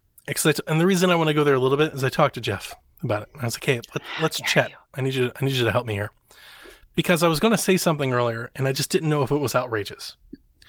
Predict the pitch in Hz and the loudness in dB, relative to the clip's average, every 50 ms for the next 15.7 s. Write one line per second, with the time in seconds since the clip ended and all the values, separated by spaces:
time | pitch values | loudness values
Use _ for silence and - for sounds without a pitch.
0 | - - - 202 - 196 170 190 214 170 143 139 131 127 131 131 135 123 120 117 | -8 -2 -2 0 2 2 0 0 2 4 4 4 4 2 0 0 0 0 0 2
1 | - - 131 123 - - 120 110 107 107 107 - _ _ _ _ _ _ - - | 2 2 2 2 0 -2 -2 -4 -4 -6 -8 -12 _ _ _ _ _ _ -2 -2
2 | 208 - - 202 202 208 202 208 202 196 165 156 175 - - - - - _ _ | 0 2 4 4 4 6 8 8 8 8 8 4 0 -2 -4 -10 -12 -16 _ _
3 | - - - - - 156 156 180 170 170 170 180 - _ _ _ - - - 165 | -6 -4 -2 0 0 0 0 2 2 2 2 2 0 _ _ _ -8 -2 0 2
4 | 185 170 180 180 185 180 160 147 - - - _ _ _ _ _ _ - 370 359 | 2 4 2 2 4 2 2 0 0 -8 -16 _ _ _ _ _ _ 6 8 8
5 | 269 294 339 - 269 - - 165 165 - _ _ _ - - - 202 190 175 180 | 8 8 6 2 0 0 0 -4 -4 -6 _ _ _ -6 0 2 2 2 2 2
6 | - 214 240 - - 269 262 226 170 - - 131 120 110 - - - 143 131 131 | 0 0 0 0 0 0 2 2 2 2 2 0 0 0 0 -2 0 0 2 4
7 | 139 151 151 147 139 135 127 - - 147 131 127 127 123 120 110 107 104 104 104 | 4 4 2 0 0 0 0 0 2 0 0 0 0 0 0 0 0 -4 -4 -6
8 | - - - - - _ _ _ _ _ _ _ _ _ _ _ _ _ _ _ | -8 -14 -16 -20 -20 _ _ _ _ _ _ _ _ _ _ _ _ _ _ _
9 | _ _ _ _ - 139 170 196 196 196 190 175 160 147 147 147 - _ _ _ | _ _ _ _ 0 4 4 6 6 6 4 4 4 2 0 0 -4 _ _ _
10 | _ - - - - - 160 131 113 - - 120 110 - - _ _ _ _ _ | _ -10 -4 -2 0 2 4 2 2 2 -2 -4 -6 -6 -10 _ _ _ _ _
11 | _ - - 127 110 98 - 104 - - - _ _ _ _ _ _ _ - 165 | _ -8 -4 -2 -2 -2 -4 -10 -20 -20 -20 _ _ _ _ _ _ _ -2 0
12 | 165 165 190 180 170 160 156 151 151 147 143 143 139 131 135 131 131 131 - - | 2 4 4 4 6 4 4 4 2 2 2 2 2 2 4 4 2 2 0 0
13 | 131 135 147 151 139 - - - 131 147 151 131 - - 151 143 131 120 139 139 | 0 2 2 2 0 -2 -2 -2 0 0 0 -2 -2 -2 -2 -2 -2 -2 -2 -2
14 | 127 135 123 - - 135 120 - 135 127 123 117 - - 120 113 117 113 113 113 | -2 -2 -2 -2 -2 -4 -4 -2 -2 -2 -2 -2 0 -2 -2 0 -2 -2 -4 -6
15 | 110 110 - - 123 - 135 127 104 - - 190 139 - | -8 -8 -4 -4 -4 -2 -2 -4 -4 -4 -2 -2 -4 -4